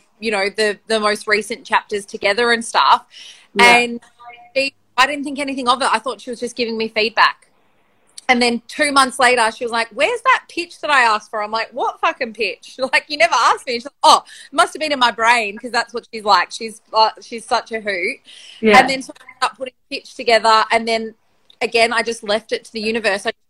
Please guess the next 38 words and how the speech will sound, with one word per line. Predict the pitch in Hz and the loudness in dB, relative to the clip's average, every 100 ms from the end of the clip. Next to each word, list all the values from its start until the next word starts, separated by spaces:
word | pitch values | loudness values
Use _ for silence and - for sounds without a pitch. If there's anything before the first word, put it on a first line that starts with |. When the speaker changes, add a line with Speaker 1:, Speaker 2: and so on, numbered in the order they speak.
| _ | _
Speaker 1:
trusted | 226 214 - 190 180 | 0 0 -4 -10 -8
that | - | -10
something | - - - 226 | -2 -2 0 -2
was | 220 220 | -4 -2
gonna | 220 214 | -2 -2
come, | 220 208 208 | 2 2 4
but | 202 | 4
I | 214 | 4
also | 214 214 233 208 | 2 0 -2 -2
didn't | 214 208 - _ - | -4 -10 -14 _ -4
overthink | 208 202 - 220 220 | -4 -4 -8 -8 -2
of | 269 | -2
it, | - | 0
overthink | 202 214 214 233 233 | 2 2 0 -4 -2
it. | 415 539 311 - _ - - | 4 6 6 4 _ -20 -8
Speaker 2:
Yeah. | 214 196 180 170 165 - _ _ | -2 2 2 0 -4 -10 _ _
Speaker 1:
And | 262 254 - | 4 4 0
then | 196 196 269 269 262 254 254 | -2 6 6 6 4 0 0
I | 240 | 0
got | 240 247 | 2 -2
a | 240 | -2
phone | - 247 247 | -2 -2 -2
call | 247 254 240 240 - - | -4 0 0 0 -6 -10
in | 240 | -10
January | 233 233 233 226 220 220 214 | 0 2 2 0 0 0 -2
this | 202 214 - | -4 -10 -14
year, | 208 214 359 539 - | -12 -4 -2 -2 -2
and | 233 226 | -6 -6
she's | 240 214 | -12 -2
like, | 214 196 | -2 -2
"We're | 214 | -4
publishing | 214 202 208 214 202 | -4 -4 -8 -14 -18
the | 202 | -4
book. | 220 226 - | -4 -4 -6
We | 202 | -10
just | 196 202 - | -8 -12 -8
wanna | 196 202 196 190 190 | -4 0 0 0 0
make, | 190 | 0